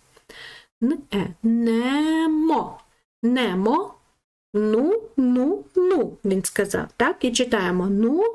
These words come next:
ну, ну». І знак голосу стоїть, бачите? Голосно читаємо. Отже, котика звати як? Правильно,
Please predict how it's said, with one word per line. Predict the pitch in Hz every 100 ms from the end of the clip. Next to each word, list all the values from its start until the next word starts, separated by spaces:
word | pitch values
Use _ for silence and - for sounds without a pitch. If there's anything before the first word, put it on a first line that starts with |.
| -
ну, | 254 226 226 269 403 -
ну». | 285 294 220
І | 208
знак | 190 214 226
голосу | 233 233 175 170 156
стоїть, | - 185
бачите? | 170 190 254 - 392 - - - - - -
Голосно | 185 208 226 175 - 180
читаємо. | - - 175 175 180 - - - - -
Отже, | 285 233 156 - _ -
котика | 226 220 233 233
звати | 214 214 208
як? | 170 170 302 - - _ _ _ _ _ _ _ _ -
Правильно, | 415 415 240 220 208